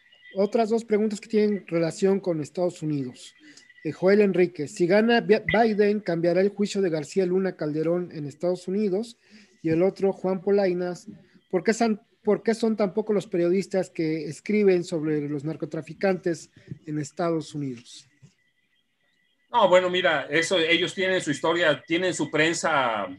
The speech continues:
Speaker 2: este, y, y su desarrollo,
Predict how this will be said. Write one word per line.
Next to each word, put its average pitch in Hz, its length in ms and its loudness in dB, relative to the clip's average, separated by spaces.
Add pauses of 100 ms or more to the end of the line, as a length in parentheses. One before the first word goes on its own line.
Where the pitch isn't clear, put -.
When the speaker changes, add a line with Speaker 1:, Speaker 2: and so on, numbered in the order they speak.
(640)
Speaker 2:
este, 117 600 -4
y, 101 480 -4
y 135 40 2
su 135 180 -2
desarrollo, 127 760 0